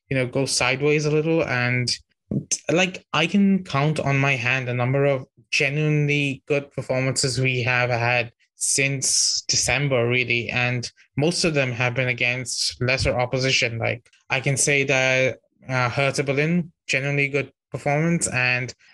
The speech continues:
R B Salzburg, genuinely good. And other than that, I can't really think of anything that stands out to me. And that is kind of a problem for Nagelsmann in terms of just how the season will be perceived for him, because when you look back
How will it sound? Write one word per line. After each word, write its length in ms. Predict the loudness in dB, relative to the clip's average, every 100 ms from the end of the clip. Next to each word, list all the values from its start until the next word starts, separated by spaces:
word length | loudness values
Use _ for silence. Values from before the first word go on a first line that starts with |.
| _
R 160 | -2 0
B 160 | -2
Salzburg, 560 | 0 -2 -2 0 -2 0
genuinely 340 | -2 0 -2
good. 280 | 0 -2 -2
And 240 | -2 -2 -4 -4
other 220 | -2 2
than 160 | 2 4
that, 300 | 2 0 0
I 140 | -4 -6
can't 320 | -2 0 2
really 180 | 2 2
think 240 | 0 0
of 180 | 0 -2 -10 _ -2
anything 340 | -2 2 2
that 160 | 0 -2
stands 420 | -2 0 0 -2 -2
out 280 | -2 -2 -4
to 80 | -4
me. 320 | -2 -4 -8 -18 _
And 340 | -2 0 0 -4 -8 _ _
that 260 | -4 0 2
is 160 | 0
kind 240 | 0 2 2
of 80 | 0
a 60 |
problem 580 | -2 0 0 0 -4 -8 _
for 120 | -6 -2
Nagelsmann 680 | 0 0 0 -2 0 0 0
in 140 | -2 0
terms 300 | 0 2 0
of 140 | -2 -2
just 240 | -2 0
how 340 | 2 2 0 -4 _ -6
the 80 | 0
season 380 | 0 2 2
will 100 | 2
be 140 | 0 -2
perceived 420 | -2 0 0 0
for 180 | -2 0
him, 200 | 0 0
because 500 | -2 -2 -2 -4 -8 _ -16 -16 -16 _
when 200 | 0 2
you 80 | 2
look 260 | 0 -2
back 300 | -4 -4 -6